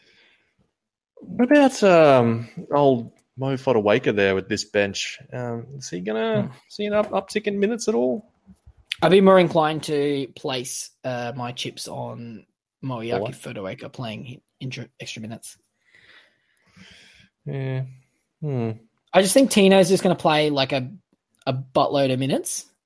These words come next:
Speaker 1: Yeah, that's probably right, isn't it? Probably, like, sixty-five.
Speaker 2: And, you know, they'll probably have some sort of, uh, Aaron Clark, Will Smith on the field at the same time with Clark and Lock shenanigans, I reckon.
Speaker 1: Yeah. Um, how do you
Speaker 2: Is
Speaker 1: think
Speaker 2: Aaron
Speaker 1: Proctor's
Speaker 2: Clark a
Speaker 1: gonna
Speaker 2: buy?
Speaker 1: be?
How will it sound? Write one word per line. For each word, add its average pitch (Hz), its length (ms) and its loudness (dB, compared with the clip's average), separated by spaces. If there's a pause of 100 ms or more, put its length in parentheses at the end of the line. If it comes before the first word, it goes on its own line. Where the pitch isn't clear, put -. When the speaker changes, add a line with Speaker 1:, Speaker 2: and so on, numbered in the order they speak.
(260)
Speaker 1:
Yeah, 90 320 0
that's 95 140 -4
probably 90 260 0
right, 90 220 2
isn't 98 160 -2
it? 95 180 -6
Probably, 95 180 4
like, 92 160 0
sixty-five. 95 640 2
Speaker 2:
And, - 80 -6
you 147 80 -2
know, 135 100 2
they'll 135 160 -2
probably 170 300 4
have 151 180 2
some 147 220 0
sort 143 240 -2
of, 131 240 0 (960)
uh, 127 220 0 (260)
Aaron 139 260 2
Clark, 131 460 0
Will 135 160 0
Smith 131 340 -2
on 135 140 0
the 127 80 -2
field 127 260 -2
at - 60 -8
the - 80 -8
same 127 280 -4
time 127 400 -4
with 123 200 -6
Clark 123 320 0
and 127 180 -6
Lock 120 320 -2
shenanigans, 123 640 -6
I 127 80 -6
reckon. 160 340 -4 (640)
Speaker 1:
Yeah. 90 360 -2 (1200)
Um, 139 220 4
how 165 140 4
do 175 60 8
you - 20 6
Speaker 2:
Is 170 60 6
Speaker 1:
think 214 80 6
Speaker 2:
Aaron 285 120 6
Speaker 1:
Proctor's 202 220 6
Speaker 2:
Clark 147 100 6
a 151 40 6
Speaker 1:
gonna 139 180 6
Speaker 2:
buy? - 60 0
Speaker 1:
be? - 100 -10